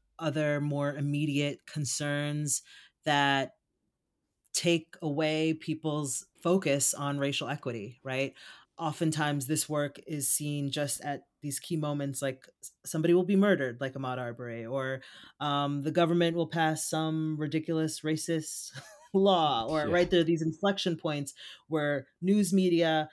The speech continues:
Speaker 1: centers on this story and, and people are highly emotional and highly engaged. And then we sort of go back to our daily life. And for white folks, the experience of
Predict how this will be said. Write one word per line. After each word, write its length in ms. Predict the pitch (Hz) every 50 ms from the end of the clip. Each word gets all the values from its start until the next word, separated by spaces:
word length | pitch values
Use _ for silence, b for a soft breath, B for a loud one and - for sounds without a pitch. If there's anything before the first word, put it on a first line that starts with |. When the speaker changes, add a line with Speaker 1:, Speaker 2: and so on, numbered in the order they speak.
| b b _
Speaker 1:
centers 520 | - - - 180 180 175 185 180 165 147
on 200 | 160 151 151 151
this 180 | 151 147 139 -
story 580 | - - 160 151 147 147 147 147 151 151 151
and, 260 | 147 139 135 139 135 - _ _ _ _ -
and 140 | 151 151 -
people 460 | - - 233 196 - 202 196 185 175
are 180 | 165 156 151 139
highly 320 | 135 160 160 156 156 151 151
emotional 760 | 151 151 147 147 143 - - 151 151 147 143 143 139 139
and 140 | 139 139 135
highly 400 | 139 156 151 147 147 143 143 143
engaged. 520 | 143 135 147 147 143 143 143 139 139 - -
And 160 | - 208 214 233
then 200 | 240 240 240 226
we 100 | 208 196
sort 200 | 196 202 185 175
of 60 | 165
go 120 | 170 160
back 280 | 156 170 160 160 156 -
to 80 | - 160
our 100 | 151 147
daily 300 | 143 151 143 139 139 139
life. 380 | 147 180 185 180 180 180 - - b b b b b b 147
And 320 | 151 147 143 143 143 139
for 380 | - - 143 139 139 135 131 123
white 260 | 135 165 160 165 160
folks, 480 | - 175 160 151 139 - - - - - _ _ _ _ _ -
the 120 | 139 151
experience 560 | 135 - - - 170 160 151 151 147 143 -
of 260 | 151 143 139 131 127